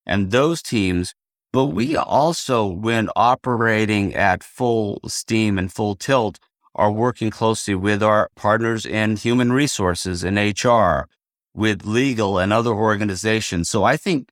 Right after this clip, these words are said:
one thing that it's so simple for us to do in that role,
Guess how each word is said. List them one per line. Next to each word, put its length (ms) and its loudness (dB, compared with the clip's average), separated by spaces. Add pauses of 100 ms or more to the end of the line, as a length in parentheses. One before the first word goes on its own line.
(100)
one 480 0
thing 460 -2 (400)
that 160 4
it's 120 -6
so 260 2
simple 480 -4
for 260 -2
us 220 -4
to 100 -8
do 460 0 (100)
in 240 -2
that 220 2
role, 540 0